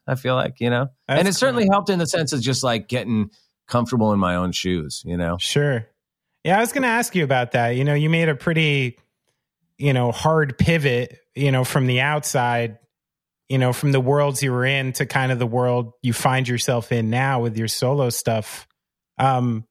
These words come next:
Speaker 2: when you were kinda doing that and making that turn, were, were you nervous about, like, the acceptance from your, your peers in, in, you know, the new world and more of a songwriter country kind of world? And,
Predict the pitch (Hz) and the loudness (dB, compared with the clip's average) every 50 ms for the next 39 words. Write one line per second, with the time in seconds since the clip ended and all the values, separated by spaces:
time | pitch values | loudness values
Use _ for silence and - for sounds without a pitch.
0 | _ _ _ _ _ _ _ _ _ _ _ _ _ _ - 143 156 170 165 170 | _ _ _ _ _ _ _ _ _ _ _ _ _ _ -2 2 2 4 4 4
1 | 165 160 165 156 156 - 190 175 160 143 127 117 151 165 185 190 165 147 139 131 | 4 2 2 2 0 0 2 2 2 0 0 0 2 2 2 2 2 2 2 0
2 | 131 127 127 131 139 143 143 - - 143 135 131 127 123 113 - - 147 143 151 | 0 0 0 0 0 0 -2 -2 -2 0 0 0 0 -2 -2 -2 -2 0 2 2
3 | 143 131 127 135 120 123 131 139 139 139 139 135 135 139 143 156 165 175 202 190 | 2 0 0 -2 -2 -2 -2 0 0 2 2 2 2 2 2 2 2 2 0 0
4 | - - 170 151 156 147 147 147 143 139 123 - - _ _ _ _ _ _ _ | -2 -2 0 0 2 2 2 2 0 0 -2 -6 -10 _ _ _ _ _ _ _
5 | _ _ _ - 139 135 131 117 - 147 139 131 123 - - - - 147 135 - | _ _ _ -2 0 0 0 0 0 0 2 2 0 -2 -4 -2 0 0 -2 0
6 | - - 151 147 139 139 - - 160 143 135 131 131 131 127 123 120 123 101 127 | 0 0 0 0 0 -2 -2 -2 -2 0 2 2 0 0 0 0 -2 -2 -2 -2
7 | 127 123 - - - - 156 143 135 143 147 147 151 151 139 - - - - - | -2 -2 -2 -4 -2 0 0 2 2 2 2 2 0 -2 -2 -4 -6 -6 -8 -12
8 | - _ - 135 139 139 - 127 139 135 131 131 127 127 120 117 - _ - 139 | -14 _ -2 0 0 0 2 2 2 2 2 2 0 0 -2 -4 -6 _ 0 2
9 | 135 131 127 120 120 123 131 139 135 123 135 135 135 135 135 135 135 127 127 120 | 2 2 2 2 2 2 2 2 2 2 2 2 2 2 2 0 0 0 -2 -2
10 | 120 127 127 127 123 117 127 123 120 120 117 113 _ _ - - - - - 139 | -2 -2 -2 -2 -2 0 0 0 0 0 -2 -4 _ _ -8 -6 -4 0 0 0
11 | 135 135 131 131 131 131 131 131 127 - - - 131 131 - - 139 131 - - | 0 0 0 0 0 0 0 -2 -2 -2 0 0 0 0 0 -2 -2 -2 -2 -2
12 | 143 135 135 135 127 131 135 135 139 139 143 127 127 120 117 110 | -2 -2 -2 -2 -2 0 0 0 0 0 0 -2 -2 -4 -4 -4